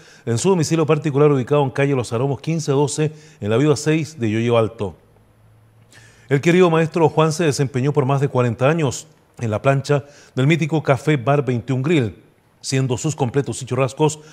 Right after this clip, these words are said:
los preferidos por generaciones de sanantoninos que tuvieron la suerte de conocer el talento de este verdadero artista de la sanguchería. Tan obstinado era el maestro sanguchero que tras el cierre del local a finales de agosto quiso seguir encantando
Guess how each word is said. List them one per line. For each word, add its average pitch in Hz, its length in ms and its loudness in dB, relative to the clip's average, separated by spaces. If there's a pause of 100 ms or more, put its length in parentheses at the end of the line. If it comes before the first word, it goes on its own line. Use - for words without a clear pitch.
(180)
los 147 140 6
preferidos 151 480 2
por 147 200 4
generaciones 135 540 -2
de 120 80 -4
sanantoninos 127 680 -2 (280)
que 170 100 0
tuvieron 151 260 2
la 127 80 2
suerte 151 340 0
de 120 100 0
conocer 151 500 0 (300)
el 131 160 4
talento 151 400 4
de 156 60 4
este 151 180 0
verdadero 135 400 4
artista 151 500 -2
de 127 160 0
la 131 140 2
sanguchería. 113 720 -4 (840)
Tan 175 120 4
obstinado 151 380 4
era 147 80 8
el 131 80 4
maestro 135 440 2
sanguchero 135 600 0 (340)
que 127 100 -2
tras 131 260 0
el 120 60 0
cierre 156 280 2
del 131 100 2
local 143 240 2
a 135 60 2
finales 131 320 0
de 110 60 0
agosto 151 320 2
quiso 147 220 -4
seguir 131 260 -2
encantando 147 720 0